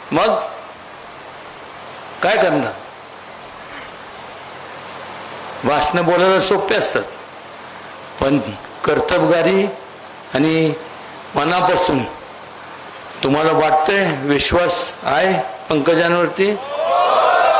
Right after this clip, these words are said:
मला सांगा, आयुष्य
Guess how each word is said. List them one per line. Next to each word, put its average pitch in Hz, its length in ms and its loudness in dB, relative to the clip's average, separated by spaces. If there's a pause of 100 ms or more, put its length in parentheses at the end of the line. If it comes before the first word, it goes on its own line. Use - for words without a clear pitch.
(1900)
मला 151 260 2
सांगा, 165 320 4 (240)
आयुष्य 160 580 4